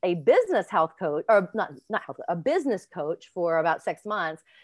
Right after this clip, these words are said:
So I had to, I learned all the things and then I had to teach all the things.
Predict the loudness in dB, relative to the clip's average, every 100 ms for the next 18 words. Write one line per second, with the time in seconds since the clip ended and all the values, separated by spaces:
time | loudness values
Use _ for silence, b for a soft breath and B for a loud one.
0 | b b _ 6 8 6 4 4 6 6
1 | 4 4 2 4 4 4 4 4 4 4
2 | 4 2 2 2 2 -2 0 2 2 2
3 | 0 2 2 4 4 6 6 4 2 2
4 | 0 -2